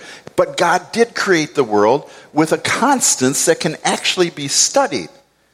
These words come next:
And as you study it, it should reflect back or redound back to His glory as such an incredible creator God. But when you live in a world without God,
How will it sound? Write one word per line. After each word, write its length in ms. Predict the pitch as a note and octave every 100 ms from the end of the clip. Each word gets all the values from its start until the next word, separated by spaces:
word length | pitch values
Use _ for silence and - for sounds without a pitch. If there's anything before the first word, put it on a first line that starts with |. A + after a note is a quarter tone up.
| _ _ _ - -
And 100 | D#3+
as 160 | E3+
you 100 | D3+
study 400 | D3+ - D4 B3
it, 280 | C#3+ C#3 - - _
it 120 | D#3+
should 340 | - - A#3+ F#3+
reflect 540 | D3 - F3+ F3 -
back 340 | D3+ D#3 E3
or 220 | C#3 B2+ A2+ -
redound 680 | B2+ C#3 A#2+ D3 D#3 D#3 C#3
back 260 | D3+ D#3+ D#3
to 140 | -
His 380 | B2 G#3+ B3+ B3
glory 640 | - C#3+ A#2+ G2 F#2+ C3 D#3 - - _
as 140 | D3 C#3+
such 240 | F#3 -
an 60 | F3 -
incredible 880 | C#3 - - - E3 F#3+ G3 F3+
creator 640 | F3 - D#3 C#3 E3 A#3+ F#3
God. 400 | G#2+ F2 C#2 - - _ _ _ _ _ _ _ _ _ _ _ -
But 280 | A#2+ A#2 B2
when 120 | A#2+
you 140 | A#2
live 220 | A2+ C3
in 100 | A#2
a 40 | A2
world 320 | A#2 B2 G#2+
without 340 | A2 A#2+ G#2 -
God, 480 | F#3 G3 A2 A#2